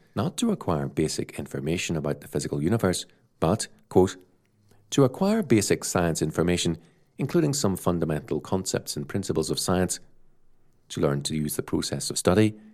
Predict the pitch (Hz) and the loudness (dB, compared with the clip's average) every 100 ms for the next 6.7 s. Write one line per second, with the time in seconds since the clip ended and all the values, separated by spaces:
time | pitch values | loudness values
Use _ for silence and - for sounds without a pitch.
0 | - 87 71 - 98 101 95 95 - _ | -8 -4 -2 -2 0 0 2 -2 -4 _
1 | _ - - - - 78 98 - 92 76 | _ -8 -6 -4 0 2 2 0 -4 -4
2 | 69 - - 95 92 90 87 80 - - | -4 -6 -2 2 2 2 0 -2 -2 -2
3 | - - 98 101 92 - - - _ _ | -2 0 2 2 0 -2 -8 -8 _ _
4 | _ _ _ _ - 147 170 233 262 120 | _ _ _ _ 0 2 2 0 0 0
5 | 101 98 92 - 82 - 82 76 90 - | 2 2 0 2 0 0 -2 0 0 -2
6 | - _ 107 120 - - 101 | -18 _ -6 -2 -2 2 2